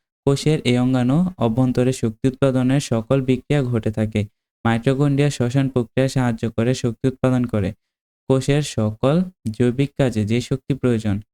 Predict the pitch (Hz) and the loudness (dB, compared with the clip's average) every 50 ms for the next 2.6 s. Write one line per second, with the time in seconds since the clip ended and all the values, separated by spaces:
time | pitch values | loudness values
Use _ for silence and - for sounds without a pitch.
0 | _ _ _ 113 113 113 - 127 123 135 135 139 131 135 131 - 151 139 - 135 | _ _ _ -2 -2 0 -2 0 0 0 0 2 2 0 0 0 -2 -2 0 -2
1 | 139 - 123 113 107 117 123 127 135 127 117 110 - 110 101 107 107 - _ _ | -2 -2 -2 -2 0 2 2 2 2 2 0 0 0 0 0 0 -2 -6 _ _
2 | _ _ _ 131 135 131 139 139 127 123 120 123 | _ _ _ -2 0 2 2 2 2 2 2 2